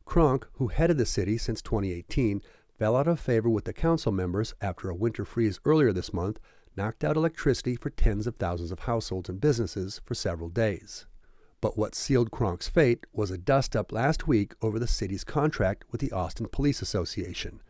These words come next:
the union that represents the city's police officers. One of the city's top paid officials, Cronk will get a severance payment,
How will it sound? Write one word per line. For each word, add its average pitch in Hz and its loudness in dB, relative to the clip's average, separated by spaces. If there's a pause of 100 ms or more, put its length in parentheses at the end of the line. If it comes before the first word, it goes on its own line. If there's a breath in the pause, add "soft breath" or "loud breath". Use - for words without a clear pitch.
(260 soft breath)
the 123 8
union 110 6
that 120 0
represents 90 0
the 107 -4
city's 85 -8
police 120 0
officers. - -8 (540)
One 120 4
of 165 6
the 180 2
city's 127 0
top - 2
paid 120 2
officials, 110 0
Cronk 110 -2
will 143 -2
get 113 0
a 113 0
severance 135 2
payment, 85 -2